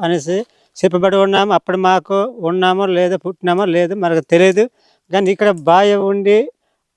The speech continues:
అప్పుడన్నమాట పులులు, ఇప్పుడు మనుషులు వెళ్ళిన, వెళ్ళినప్పుడైనా కూడా ఉన్నా, అప్పుడు అడవులు ఉండేది. అడవులు ఉన్నప్పుడుకు ఇక్కడ భయంకు మరి ఇక్కడ తావంటే మరి నడి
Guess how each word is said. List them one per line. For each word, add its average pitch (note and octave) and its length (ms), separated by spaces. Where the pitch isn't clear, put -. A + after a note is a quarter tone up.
అప్పుడన్నమాట G3 640
పులులు, G3 520
ఇప్పుడు G#3 340
మనుషులు G3 600
వెళ్ళిన, G3+ 260
వెళ్ళినప్పుడైనా G3+ 840
కూడా F#3+ 180
ఉన్నా, G3+ 280
అప్పుడు G#3 260
అడవులు G#3+ 720
ఉండేది. G3 360
అడవులు G#3 400
ఉన్నప్పుడుకు G3+ 760
ఇక్కడ F#3+ 240
భయంకు A#3 840
మరి F#3+ 260
ఇక్కడ F#3+ 480
తావంటే G3+ 420
మరి G3+ 260
నడి G3+ 360